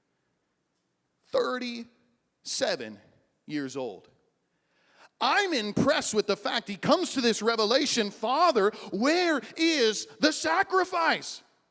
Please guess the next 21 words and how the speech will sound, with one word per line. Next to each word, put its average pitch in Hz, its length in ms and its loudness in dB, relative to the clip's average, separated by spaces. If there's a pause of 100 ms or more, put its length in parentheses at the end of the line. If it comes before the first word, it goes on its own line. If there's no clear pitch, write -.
(260)
And 98 100 -20
he 110 60 -16
says, 117 240 -10
"The 135 80 -8
Lord 156 300 -6
will 165 140 -4
provide." 185 680 -12 (880)
They 104 100 -18
get 143 180 0
up 185 120 0
onto 202 260 -4
that 190 200 -4
mountain, 185 640 -6 (360)
and - 100 -20
the - 40 -12
Lord 190 300 0
hasn't 202 280 -8
provided 233 560 -6
the 156 80 -4
way 131 220 -4
that 127 180 -6